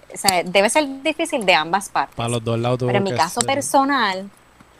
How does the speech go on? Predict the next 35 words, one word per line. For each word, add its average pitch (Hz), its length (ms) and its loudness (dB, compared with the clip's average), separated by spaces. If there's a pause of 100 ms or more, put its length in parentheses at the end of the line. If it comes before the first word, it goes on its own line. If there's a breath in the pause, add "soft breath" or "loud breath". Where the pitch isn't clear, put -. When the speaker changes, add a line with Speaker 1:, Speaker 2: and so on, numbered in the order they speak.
(520)
Speaker 1:
mi-, 214 200 -4
los 226 140 0
maestros 220 560 -6 (520)
la-, 208 240 -2 (360)
no 190 180 -2
se 202 160 -6 (560)
conectaban 233 480 0
a 160 60 2
dar 156 120 2
clases, - 340 -8
¿tú 190 80 -6
entiendes? 202 280 -2
Era 202 100 6
como 226 200 -2
que 180 220 0 (720 loud breath)
subían 220 560 4
un 233 80 -2
montón 269 260 -4
de 285 60 -4
asignaciones 277 640 -8
de 254 80 -4
la 254 120 -2
semana 269 520 -4 (340)
y 220 1040 -6
ellos 190 200 -2
la, 196 160 2
los 196 140 -6
nenes 185 180 -6
la 214 80 -2
hacían, 320 360 -4
si - 100 -14
tenían 185 220 -6
dudas 190 220 2
y - 40 -2
preguntas, 330 380 -2